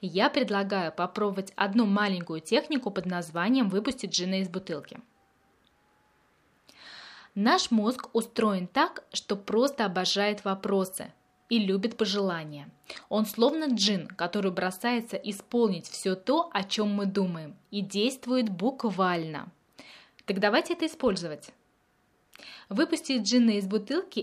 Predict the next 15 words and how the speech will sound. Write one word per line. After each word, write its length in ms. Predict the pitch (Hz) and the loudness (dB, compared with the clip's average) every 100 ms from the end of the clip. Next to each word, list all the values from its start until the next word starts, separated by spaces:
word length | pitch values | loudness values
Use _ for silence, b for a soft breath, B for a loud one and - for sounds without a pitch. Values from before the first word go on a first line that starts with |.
| - | -2
это 260 | 254 285 | -2 2
мысли, 640 | 262 202 214 - 214 160 - | 4 4 2 -2 -6 -6 -6
которые 400 | 208 202 233 208 | -6 -2 0 0
перемещают 760 | 202 202 202 220 - 233 196 190 | 0 0 2 0 0 0 0 0
нас 240 | 202 190 | -2 -2
ближе 460 | 175 214 226 202 170 | -2 2 2 2 -2
к 60 | |
желаемому, 920 | 165 170 175 240 349 359 247 175 147 - | -4 -2 0 0 0 0 0 0 -6 -4
но 160 | 214 202 | 2 4
маленькими 560 | 185 180 220 226 233 | 4 2 2 2 2
шагами. 520 | 226 226 190 160 147 - _ _ _ _ _ _ _ _ B B B | 2 0 -2 -8 -8 -16 _ _ _ _ _ _ _ _ B B B
Чтобы 340 | - 254 233 208 | 0 2 2 2
ваш 360 | 240 330 262 | 2 0 -2
джин 400 | 196 180 247 220 | -4 2 4 4
работал, 680 | 175 175 202 359 359 160 | 2 0 2 2 0 -6